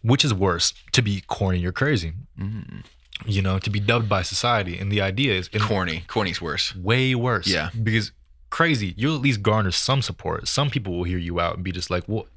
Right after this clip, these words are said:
Speaker 1: y'all think he's crazy, but this nigga might have a point."
Speaker 2: Mm-hmm.
Speaker 1: But if you're corny, nobody in the world wants to
Speaker 2: Mm-hmm.
Speaker 1: hear what you're saying.
Speaker 2: It's why, it's why corporations, uh, cannot, they can't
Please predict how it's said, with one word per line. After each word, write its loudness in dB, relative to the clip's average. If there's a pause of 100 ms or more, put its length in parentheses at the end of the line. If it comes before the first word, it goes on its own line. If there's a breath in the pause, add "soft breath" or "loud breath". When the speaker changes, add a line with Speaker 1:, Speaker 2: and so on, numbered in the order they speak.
Speaker 1:
y'all 2
think -4
he's 0
crazy, 0
but -10
this -4
nigga -4
might -2
have -6
a -6
point." 0
Speaker 2:
Mm-hmm. -2 (140)
Speaker 1:
But -2
if -4
you're -8
corny, 0 (340 loud breath)
nobody 0
in -2
the 0
world 0
wants 0
to -4
Speaker 2:
Mm-hmm. -4
Speaker 1:
hear -8
what -12
you're -12
saying. -8
Speaker 2:
It's 0
why, 2
it's 0
why 2
corporations, 2 (140)
uh, 4 (160)
cannot, 2 (240 soft breath)
they 4
can't 2